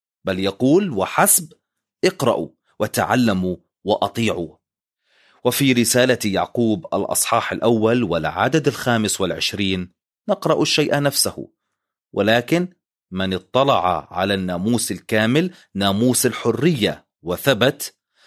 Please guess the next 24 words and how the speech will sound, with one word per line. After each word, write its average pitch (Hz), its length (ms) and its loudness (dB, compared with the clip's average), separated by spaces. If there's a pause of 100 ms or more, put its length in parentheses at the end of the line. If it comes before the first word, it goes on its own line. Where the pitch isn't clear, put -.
(120)
صار 156 400 4
ليس 214 320 4
سامعاً 196 540 4
ناسياً، 104 720 0 (280)
بل 92 140 -2
عاملاً 151 560 2
بالكلمة، 113 720 0 (440)
فهذا 95 460 0
يكون 110 440 0
مغبوطاً 110 920 2
في 98 280 -4
عمله. 82 760 -6 (840)
وما 220 220 4
هو 110 400 2
ناموس 98 400 0
الحرية 101 480 -2
الكامل؟ 120 580 0 (640)
إنه 175 500 2 (400)
كلمة 87 380 -2
الله، 113 400 -2 (640)
وكل 165 540 4
من 127 200 2
يطلع 101 760 0
عليها 90 640 -2